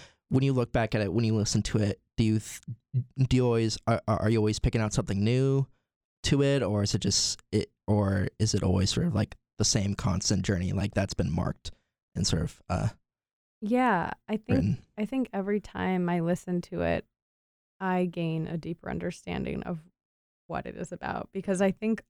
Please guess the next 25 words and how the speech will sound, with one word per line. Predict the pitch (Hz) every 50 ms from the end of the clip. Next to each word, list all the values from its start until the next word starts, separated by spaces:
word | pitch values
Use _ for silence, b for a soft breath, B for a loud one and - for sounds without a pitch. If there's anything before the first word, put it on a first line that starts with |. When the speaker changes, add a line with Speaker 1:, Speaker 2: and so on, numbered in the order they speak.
| _ -
Speaker 2:
a | 190 185
lot | 180 170 170 170 170
of | 175 190
it | 190 -
was | - 185 175 165
subconscious | - - 175 - - - 175 - 175 - - 208 214 220 - -
and | 196 185
I | 175
didn't | 170 180 170 180 175
even | 175 175 175 170
really | 165 165 165
realize | 165 165 160 160 165 170 170 165 165 170 165 170 175 - _ _ _ _ _ _ _ _ _ _ _ _ _ -
the | 226 220
story | - - - - 180 165 165 170 175 180 196 214 214
within | 208 196 190 185 - 196 202 208
it | 208 202 - -
until | - 180 180 180 -
afterwards. | - - - 170 - - 247 240 240 254 262 277 285 277 262 240 - _ _ -
I | 196
was | 190 202
just | 196 214 208 -
kind | - 208 196
of | 185 175 170
writing, | 175 165 165 170 180 185 180 180 180 180 175 -
and | 175 170 165 165 170 165 170 170 180